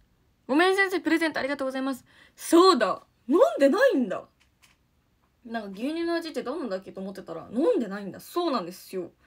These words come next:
なんと私は小学校一年生から中学校三年生まで、約九年間、毎日のように給食でね、その、もう牛乳が出ますから、毎日飲んでて、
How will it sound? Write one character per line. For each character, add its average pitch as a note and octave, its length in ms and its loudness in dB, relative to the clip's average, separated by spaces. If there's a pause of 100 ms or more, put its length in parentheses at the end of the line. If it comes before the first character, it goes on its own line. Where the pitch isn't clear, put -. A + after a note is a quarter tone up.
(420)
な C4 140 -2
ん C4 100 0
と - 80 -10
私 A#3 320 -10
は A3+ 60 -8
小 F4+ 260 -4
学 A4 280 -6
校 G3 180 -8
一 F#3+ 200 -8
年 C4+ 180 -2
生 G3 180 -12
か F3 120 -14
ら F3 120 -12 (240)
中 D4+ 240 -10
学 - 160 -2
校 G#3 80 -16
三 B3 380 -4
年 C#4+ 180 -8 (300)
生 A3+ 180 -6
ま F#3+ 160 -6
で、 D#3 240 -10 (400)
約 C4 420 -4 (300)
九 F4 160 2 (160)
年 G4+ 240 -4
間、 - 220 -8 (580)
毎 C4 400 -2
日 F#3+ 240 -6
の F#3 80 -8
よ G#3 320 -4
う D#4 60 -4
に A#3+ 120 -4
給 A3+ 220 -8
食 A3+ 240 -12
で G3 80 -8
ね、 G3+ 320 -10
そ G3 80 -14
の、 F3+ 320 -8
も F3 220 -10
う - 20 -10
牛 F#3 160 -10
乳 G3+ 120 -8
が G3 100 -8
出 G3+ 80 -8
ま G#3 160 -6
す - 100 -16
か - 80 -12
ら、 G3+ 100 -6
毎 A3+ 280 -4
日 G#4+ 140 -10
飲 G3 120 -10
ん G3 60 -6
で F#3 80 -8
て、 E3+ 360 -10